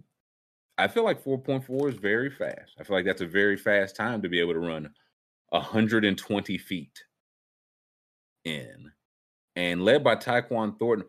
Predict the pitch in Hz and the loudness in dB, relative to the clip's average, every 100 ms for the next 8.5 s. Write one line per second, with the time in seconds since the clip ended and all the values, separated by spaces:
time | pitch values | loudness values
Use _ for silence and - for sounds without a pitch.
0 | _ 143 349 370 269 180 160 160 147 135 | _ -2 0 0 0 0 0 0 0 0
1 | 104 101 92 90 - _ _ _ _ _ | 2 2 2 0 -8 _ _ _ _ _
2 | _ _ - - 233 339 269 254 - - | _ _ -8 0 4 6 6 4 2 0
3 | 214 214 208 185 - _ _ _ _ _ | 4 6 6 2 -6 _ _ _ _ _
4 | _ 127 151 - 226 277 - 220 202 175 | _ -2 -2 2 2 2 0 0 2 0
5 | 147 143 202 226 220 190 175 - 147 131 | 2 2 4 2 2 0 0 -2 0 0
6 | 117 110 - 95 131 131 110 113 98 90 | 0 -2 0 -2 -2 -2 -2 -4 -4 -4
7 | 87 - 104 90 - 104 104 92 95 90 | -6 -2 -2 -2 0 2 4 4 2 2
8 | 78 87 - - | 0 -4 -6 -14